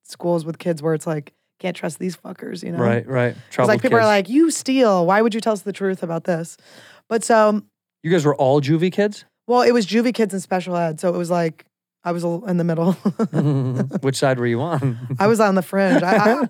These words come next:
Speaker 1: I straddled
Speaker 2: <laughs>
Speaker 1: more than just my teacher. No, he straddled me. I didn't
Speaker 2: Yeah,
Speaker 1: straddle
Speaker 2: there
Speaker 1: him
Speaker 2: it
Speaker 1: back.
Speaker 2: is.
Speaker 1: I never was back on him. But, um, but so, uh, he ended up, so they, we had different community service on Wednesday was our,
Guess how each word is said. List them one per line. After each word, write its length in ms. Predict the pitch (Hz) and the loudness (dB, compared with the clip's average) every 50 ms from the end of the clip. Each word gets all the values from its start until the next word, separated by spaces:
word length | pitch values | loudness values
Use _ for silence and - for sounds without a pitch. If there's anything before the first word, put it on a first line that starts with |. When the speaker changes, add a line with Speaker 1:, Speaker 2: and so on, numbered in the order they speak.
| - 262 226 | 0 0 0
Speaker 1:
I 40 | 240 | 0
straddled 640 | 226 - - 214 208 208 208 190 180 175 175 175 180 147 - - - - - - - - - - | 0 0 2 2 4 4 4 4 4 2 2 2 0 -2 -2 -6 -16 -18 -18 -18 -18 -18 -18 -20
Speaker 2:
<laughs> 480 | - - - - - - 415 - - | -20 -20 -20 -16 -4 -2 -2 0 2
Speaker 1:
more 220 | 196 208 208 214 196 | 2 2 4 4 4
than 120 | 185 175 | 2 0
just 200 | 170 175 160 - | 0 -2 -4 -4
my 100 | 170 156 | -8 -8
teacher. 340 | 151 185 170 156 - 170 170 175 | -6 -6 -8 -8 -8 -8 -2 0
No, 100 | 202 202 | 2 2
he 160 | 190 226 233 | 2 2 0
straddled 380 | 208 - 220 208 196 190 180 | 2 2 2 2 2 0 0
me. 100 | 175 170 | 0 -2
I 80 | 170 170 | -2 -2
didn't 180 | 160 175 175 127 | -2 -4 -4 0
Speaker 2:
Yeah, 60 | 123 | 0
Speaker 1:
straddle 220 | 120 117 117 127 | 2 2 2 2
Speaker 2:
there 140 | 120 117 113 | 2 2 2
Speaker 1:
him 60 | 107 | 2
Speaker 2:
it 20 | 110 | 0
Speaker 1:
back. 80 | 113 | -4
Speaker 2:
is. 180 | 127 - - - - | -6 -8 -14 -8 -4
Speaker 1:
I 100 | 196 208 | 0 2
never 200 | 214 214 202 202 | 2 2 2 2
was 160 | 208 190 160 | 0 0 0
back 240 | 165 180 175 160 180 | 0 0 0 0 -2
on 160 | 170 165 165 | -4 -4 -4
him. 140 | 170 185 - _ _ _ _ _ _ _ _ - | -6 -8 -10 _ _ _ _ _ _ _ _ -2
But, 160 | 233 233 233 233 | 0 2 4 4
um, 500 | 226 220 220 214 208 202 196 208 202 190 _ _ _ _ _ _ _ _ _ _ - | 4 4 4 2 2 0 -4 -6 -8 -10 _ _ _ _ _ _ _ _ _ _ -6
but 140 | 226 220 - | -6 -4 -2
so, 640 | - 233 220 214 208 202 202 202 196 196 196 - _ - | 2 4 4 4 6 4 4 4 2 0 -2 -6 _ -6
uh, 540 | 190 185 180 175 170 170 165 165 165 170 190 _ _ _ _ _ _ | -2 0 2 2 2 0 0 -2 -4 -6 -10 _ _ _ _ _ _
he 380 | _ - - - 220 226 226 - | _ -20 -10 -6 -2 -2 0 0
ended 240 | 214 214 208 202 | 0 0 0 0
up, 280 | 190 185 180 175 175 _ _ _ _ _ _ _ _ _ _ _ _ _ _ _ _ _ _ _ | 0 0 0 -2 -4 _ _ _ _ _ _ _ _ _ _ _ _ _ _ _ _ _ _ _
so 360 | 196 - 226 208 196 294 302 - _ _ | -4 0 2 2 2 0 -2 -14 _ _
they, 200 | 185 214 220 208 - 277 - _ _ - | -4 -2 -2 -2 -4 -8 -12 _ _ -2
we 120 | 208 226 | 0 0
had 100 | 226 202 | 0 2
different 480 | 190 220 220 233 226 220 208 202 - _ _ _ _ _ _ _ _ _ _ _ _ _ _ _ | 0 -2 0 0 0 0 0 -4 -8 _ _ _ _ _ _ _ _ _ _ _ _ _ _ _
community 400 | - - 214 214 214 226 220 214 | -6 -2 0 2 2 2 2 0
service 380 | 196 - 190 185 175 180 - - | 0 0 -2 -2 -2 -4 -4 -4
on 100 | 180 175 | -6 -4
Wednesday 280 | 170 165 170 156 175 165 | -4 -4 -6 -6 -8 -8
was 160 | 160 160 160 | -8 -6 -6
our, 300 | 165 160 156 156 165 185 | -6 -6 -6 -8 -8 -10